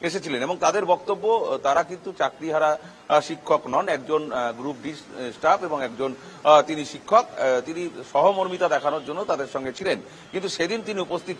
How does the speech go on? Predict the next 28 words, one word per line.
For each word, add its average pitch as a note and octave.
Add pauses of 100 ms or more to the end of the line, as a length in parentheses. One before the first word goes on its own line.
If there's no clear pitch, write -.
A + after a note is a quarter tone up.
ছিলেন D#3
না। G#3
কিন্তু F3 (100)
কি F#3+
কারণে D#3+
তাদেরকে E3
ডাকা C3
হয়েছে, C#3
আহ, -
তা D#3 (120)
তিনি D3
জানেন B2
না G#3+
এবং F#3+
তারা D#3 (120)
সম্পূর্ণভাবে D#3
সাহায্য C#3+
করবেন C#3+
সরকারকে C#3+
এবং, E3+ (340)
আহ, D#3
প্রশাসনকে। D3+
সেই G3
কারণে C#3+
কিন্তু E3
নির্দিষ্ট E3+
সময়, C#3
আদালত C3+